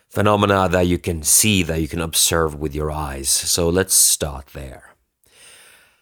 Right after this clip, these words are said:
Think of the warrior container as a walled city.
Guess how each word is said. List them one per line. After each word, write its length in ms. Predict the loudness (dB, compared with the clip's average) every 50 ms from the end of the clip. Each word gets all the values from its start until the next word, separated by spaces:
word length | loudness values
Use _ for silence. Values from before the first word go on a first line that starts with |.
| _ _ _ _ _ _ _ _ _ _ _ _ _ _ _ _ _ _ _ _
Think 400 | -2 2 2 2 2 0 2 2
of 760 | 4 6 6 6 6 6 4 2 0 -4 -4 -4 -4 -6 -6 -4
the 720 | -4 -2 -2 0 0 2 2 2 2 2 2 2 0 -2 -4 _ _
warrior 760 | -10 -8 -4 -2 2 4 4 6 6 6 6 4 4 2 2
container 1000 | 0 -6 -8 -8 -8 -6 -2 0 2 2 2 2 2 2 2 2 2 2 0 -2 -6
as 840 | -8 -6 -6 -6 -6 -8 -8 -10 -8 -4 -2 -2 -2 -2 -4 -6 -12 _ _ _ _ _ _
a 100 | -2 -2
walled 560 | 0 2 2 4 4 4 4 4 2 0 -2 -2
city. 640 | 0 0 0 0 0 -2 -4 -10 -12 _ _